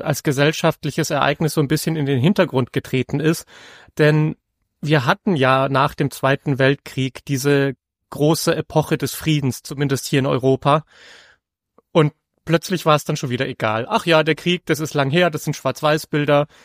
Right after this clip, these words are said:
Und ich glaube, dass wir gerade alle sehr spüren,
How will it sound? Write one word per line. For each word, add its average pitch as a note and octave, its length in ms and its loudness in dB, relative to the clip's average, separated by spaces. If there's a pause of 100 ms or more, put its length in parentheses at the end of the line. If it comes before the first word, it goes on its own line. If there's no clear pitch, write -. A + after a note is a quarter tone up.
(260)
Und - 180 -4
ich D3+ 140 -4
glaube, D#3+ 400 2
dass - 320 -2
wir D#3+ 180 0
gerade C#3+ 460 2
alle D#3 220 0
sehr C#3+ 240 -2
spüren, F3 680 -4